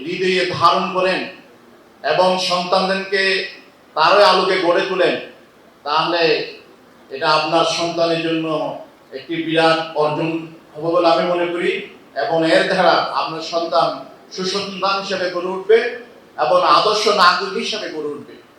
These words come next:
এরপরও আমার যেহেতু শৃঙ্খলার দায়িত্ব আছে, এখন এই শৃঙ্খলার ক্ষেত্রে ছাত্রদের কী কী ঘাটতি রয়েছে, আমি কিছু কেস স্টাডি কথা ছিল, কিন্তু সময়ের স্বল্পতার কারণে আমি ওদিকে যাচ্ছি না।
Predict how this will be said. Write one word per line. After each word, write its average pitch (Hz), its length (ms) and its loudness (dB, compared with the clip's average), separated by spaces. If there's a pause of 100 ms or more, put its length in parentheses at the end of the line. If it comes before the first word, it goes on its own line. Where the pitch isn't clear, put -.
(460)
এরপরও 208 840 6 (420)
আমার 185 340 2
যেহেতু 202 300 2
শৃঙ্খলার 196 520 2
দায়িত্ব 185 380 2
আছে, 202 500 -2 (540)
এখন 175 420 0
এই 180 460 -2 (420)
শৃঙ্খলার 208 600 2
ক্ষেত্রে 220 600 2
ছাত্রদের 202 440 0
কী 220 80 -8
কী 220 260 -4
ঘাটতি 202 240 -2
রয়েছে, 180 480 -4 (580)
আমি 175 280 2
কিছু 208 240 -4
কেস 220 360 4
স্টাডি 214 300 0 (760)
কথা 202 300 4
ছিল, 233 300 2
কিন্তু 190 200 -4
সময়ের 196 440 -2
স্বল্পতার 185 500 -2
কারণে 180 500 0 (240)
আমি 175 260 -4
ওদিকে 175 280 -4
যাচ্ছি 170 340 -2
না। 202 240 -8